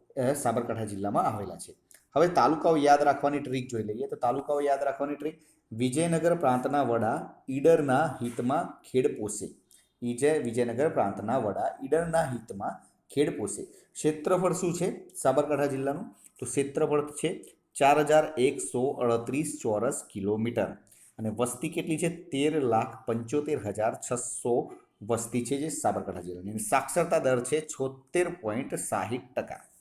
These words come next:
હવે આગળ જોઈએ તેની વિશેષતા વિશે.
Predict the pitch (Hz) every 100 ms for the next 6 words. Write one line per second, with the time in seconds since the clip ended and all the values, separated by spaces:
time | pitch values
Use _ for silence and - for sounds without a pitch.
0 | _ _ _ _ _ _ - 151 117 131
1 | - - - - - - 147 185 160 156
2 | 170 160 147 139 143 139 - 117 104 -